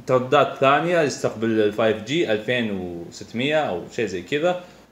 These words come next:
تشيك عليه برضو في الموقع عنده موجود الأنتنة هذا. يعني بس شيك أول شيء قبل لا تشتري. طريقة فتح الجهاز بسيطة، عليك إنك تاخذ، آه، سكروب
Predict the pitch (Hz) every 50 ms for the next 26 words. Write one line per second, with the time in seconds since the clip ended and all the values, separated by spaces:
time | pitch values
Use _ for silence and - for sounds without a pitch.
0 | - - - 185 180 165 165 151 151 151 143 151 139 139 135 127 131 127 123 127
1 | 127 127 127 120 110 123 147 139 131 123 117 117 113 110 104 113 117 113 113 110
2 | 85 101 101 98 98 98 98 104 98 101 98 90 90 95 90 85 82 85 85 -
3 | 90 101 - 110 120 123 - - - - 185 185 185 180 180 - 151 156 156 160
4 | 156 151 - 151 131 156 165 165 175 165 160 143 - 135 120 - - - 92 82
5 | 80 80 - - - - _ _ _ _ - 151 160 165 160 160 160 151 - -
6 | 147 131 120 120 120 123 120 104 104 110 - - 123 107 - 127 147 165 - -
7 | - - - - - - _ _ _ _ _ _ - 113 120 120 120 - 123 117
8 | 107 113 - - 127 117 - - 107 104 107 104 98 98 95 92 87 - - -
9 | - - _ _ _ _ _ _ _ _ _ _ _ _ _ _ _ _ _ _
10 | _ - - - - - - 113 107 101